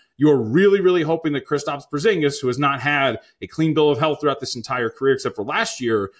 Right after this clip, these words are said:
that last year is something that he can build on and continue to be available for a very large portion of the regular season. That's something that's really intriguing. Horford's known to miss a little bit of time as well.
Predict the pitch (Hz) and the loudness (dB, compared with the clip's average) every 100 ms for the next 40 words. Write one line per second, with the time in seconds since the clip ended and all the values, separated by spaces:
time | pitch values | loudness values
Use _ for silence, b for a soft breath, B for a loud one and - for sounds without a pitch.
0 | b _ 135 117 120 139 165 - 165 160 | b _ -6 -4 -4 -4 -4 -4 -2 0
1 | 143 131 151 139 143 127 127 131 117 113 | 2 0 -4 -4 -4 -4 -4 -6 -4 -2
2 | 127 120 117 107 110 104 131 127 117 120 | 0 0 -4 -6 -10 -10 -8 -8 -8 -10
3 | 113 120 110 113 113 107 107 98 B _ | -8 -6 -6 -4 -2 -2 -2 -4 B _
4 | 127 120 98 117 151 147 131 127 120 - | 0 0 2 2 4 4 2 0 -2 -4
5 | 123 117 107 104 117 110 104 - 127 127 | -6 -6 -8 -6 -4 -4 -4 -4 -6 -6
6 | 131 127 b - 139 160 151 135 - 135 | -8 -10 b -8 -4 -2 -2 -2 0 2
7 | 123 98 120 92 82 123 147 151 143 - | 2 -2 -4 -6 -6 0 0 0 -2 -2
8 | 135 135 127 131 135 127 127 123 113 120 | -2 0 0 -2 -2 -2 -2 -2 -4 -8
9 | 110 98 104 139 135 123 | -10 -8 -2 2 2 0